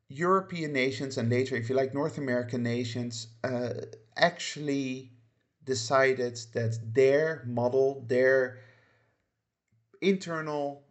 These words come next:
uh, model, as well as their external behavior, was sort of the gold standard of international relations. If you were, uh, following the European model of democratization, of l-, increased liberalism that spread in the seventeenth, eighteenth, nineteenth,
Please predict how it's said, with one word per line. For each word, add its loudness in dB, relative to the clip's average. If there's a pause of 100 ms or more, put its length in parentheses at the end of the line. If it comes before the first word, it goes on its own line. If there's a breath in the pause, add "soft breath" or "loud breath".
(100)
uh, -2
model, 0
as -2
well 2
as -6
their -2
external -4
behavior, 2
was -2
sort 0
of -4
the -4
gold 2
standard 0
of -6
international 2
relations. -2 (340 loud breath)
If -2
you 0
were, 4 (100)
uh, 2 (100)
following 6
the 0
European 2
model 4
of 0
democratization, 0
of 2
l-, 0
increased -2
liberalism 2
that 2
spread 0
in 0
the 2
seventeenth, 0
eighteenth, 0
nineteenth, 2